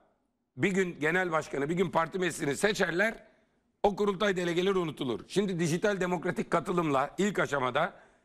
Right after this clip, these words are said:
her parti meclisinin gündemindeki kritik konular bütün kurultay delegelerinin önüne düşecek. Bu konuda ne düşünüyorsun? Parti meclisine genel sekreterin şu sunumuyla başlayacağız. Üç numaralı madde, örneğin yüzüncü yıl affı.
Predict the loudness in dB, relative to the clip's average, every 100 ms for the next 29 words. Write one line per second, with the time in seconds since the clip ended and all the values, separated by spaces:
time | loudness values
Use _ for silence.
0 | 0 0 2 0 0 0 -2 -2 -2 -2
1 | 0 2 2 2 2 2 0 -2 0 0
2 | 0 -2 -2 0 2 2 0 -8 _ _
3 | _ _ -4 0 2 2 2 0 0 0
4 | 0 0 0 0 -2 -2 -2 0 -2 -2
5 | 0 2 2 2 0 0 -2 -2 -2 -4
6 | -10 _ _ _ _ 2 2 2 2 0
7 | 2 0 2 2 0 -2 -4 -2 -2 0
8 | -2 -2 0 0 0 0 -2 -4 -8 -8
9 | -14 _ _ _ _ 2 2 4 2 2
10 | 2 2 0 0 -2 -2 -2 -6 0 0
11 | 0 -2 0 0 0 0 2 0 0 -4
12 | -14